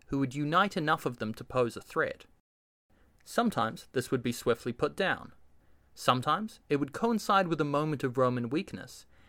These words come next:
and the Franks would wreak havoc for a while before either being paid off or being militarily subdued. Due to the later empire's issues with defense and manpower shortages,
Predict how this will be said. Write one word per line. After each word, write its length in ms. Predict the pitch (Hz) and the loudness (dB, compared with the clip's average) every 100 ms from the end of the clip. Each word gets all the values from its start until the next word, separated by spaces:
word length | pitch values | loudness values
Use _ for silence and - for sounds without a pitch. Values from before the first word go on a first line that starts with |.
| - | -10
and 140 | 139 | -4
the 60 | 143 | -4
Franks 400 | - 202 220 - | 2 2 2 -2
would 240 | 127 123 | -4 0
wreak 220 | 160 202 - | 0 0 -2
havoc 380 | 170 147 123 | 0 0 -2
for 200 | - 113 | 0 0
a 40 | 107 | 0
while 440 | 107 95 87 90 - - _ - | 0 -2 -4 -10 -16 -20 _ -20
before 340 | - 160 139 | 2 6 6
either 220 | 139 131 | 4 0
being 240 | 123 117 110 | 0 -2 -2
paid 300 | - 117 127 | 0 2 2
off 420 | 180 - - - - | 0 -2 -10 -20 -2
or 120 | 147 | 0
being 320 | 135 139 131 135 | 2 2 2 0
militarily 680 | 170 196 - 147 131 117 | 0 -2 4 6 6 4
subdued. 600 | 117 120 113 127 110 - - - - _ - _ _ _ _ - - - | -2 -10 -6 -4 -4 -6 -20 -20 -20 _ -20 _ _ _ _ -14 -14 -18
Due 220 | - 220 226 | -4 -2 0
to 140 | 202 | -2
the 140 | 170 | 0
later 280 | 170 190 208 | 2 2 2
empire's 540 | - 156 - 131 123 - | 0 -2 4 4 4 0
issues 520 | 147 139 - 101 - - | -2 -2 -6 -8 -10 -10
with 120 | 120 | -6
defense 540 | 123 - 156 120 90 120 | -6 -2 -2 -2 -4 -4
and 120 | 110 | -2
manpower 480 | 120 151 - 92 - | -2 -2 -2 -2 -4
shortages, 680 | - 87 92 90 - - | -8 -8 -10 -10 -14 -16